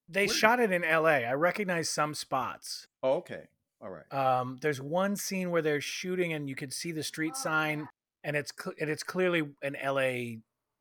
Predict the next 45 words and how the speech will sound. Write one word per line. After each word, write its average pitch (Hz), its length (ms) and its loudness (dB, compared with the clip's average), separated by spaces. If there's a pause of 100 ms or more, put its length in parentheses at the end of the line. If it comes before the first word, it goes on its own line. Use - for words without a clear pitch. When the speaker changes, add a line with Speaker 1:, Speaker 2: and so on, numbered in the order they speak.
(160)
Speaker 1:
intersection. 127 800 -6
Speaker 3:
When 269 160 -8
he 320 80 -4
Speaker 2:
Okay. 262 140 0 (100)
Speaker 3:
goes - 140 -6
to 285 100 -10
the 233 100 -8
diner, 190 640 -10
when 214 160 -12
he 208 200 -12
gets 220 180 -12
his 202 180 -10
health 208 320 -10
drink 180 300 -16
in 180 80 -14
the 170 60 -16
morning. 143 420 -20 (460)
Speaker 1:
Yeah. 147 280 -2 (1000)
Speaker 2:
Oh, 131 420 0 (240)
now 113 160 0
that's 139 200 2
another 135 360 2
one. 76 280 -14 (640)
Speaker 3:
Right? 190 260 -6
Speaker 2:
The 220 60 -8
Speaker 3:
I - 100 -10
Speaker 2:
guy - 60 2
Speaker 3:
like 247 120 2
Speaker 2:
who - 60 -6
Speaker 3:
that 226 80 -2
Speaker 2:
works 254 100 -2
Speaker 3:
scene. 190 120 -8
Speaker 2:
at 170 40 -8
Speaker 3:
I - 20 -8
Speaker 2:
the 202 40 -4
Speaker 3:
wanna 196 120 -6
talk - 100 2
Speaker 2:
diner. 175 220 2
Speaker 3:
about 180 140 -6
that 175 100 -10
Speaker 2:
That's - 140 -6
Speaker 3:
scene. 143 160 -8
Speaker 2:
Mantan 127 540 -2
Moreland. 110 640 -4 (200)
Speaker 1:
Yes. - 600 -2